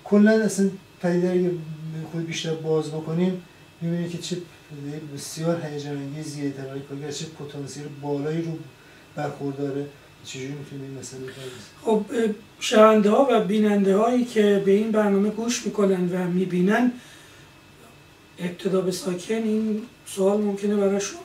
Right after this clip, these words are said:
Speaker 2: بیاد، بگه که خب همهٔ اینا م-، کاملاً واضح و مبرهنه، باید اینطور باشه، اما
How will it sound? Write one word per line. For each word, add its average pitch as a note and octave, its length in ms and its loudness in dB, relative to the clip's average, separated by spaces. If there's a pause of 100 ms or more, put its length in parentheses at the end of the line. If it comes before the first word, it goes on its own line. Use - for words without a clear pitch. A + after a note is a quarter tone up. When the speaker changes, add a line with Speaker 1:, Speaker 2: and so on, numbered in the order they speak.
Speaker 2:
بیاد، G#3 300 2 (160)
بگه G3 180 2
که - 160 -10
خب F4 180 -14 (180)
همهٔ F#3+ 340 0
اینا A3 380 0 (580)
م-، F#3 60 -4 (440)
کاملاً F3+ 420 0 (140)
واضح F3+ 440 2
و A3 160 0
مبرهنه، G3+ 880 0 (560)
باید G#3 380 8
اینطور E3+ 400 0
باشه، - 400 -12 (600)
اما A#3 540 2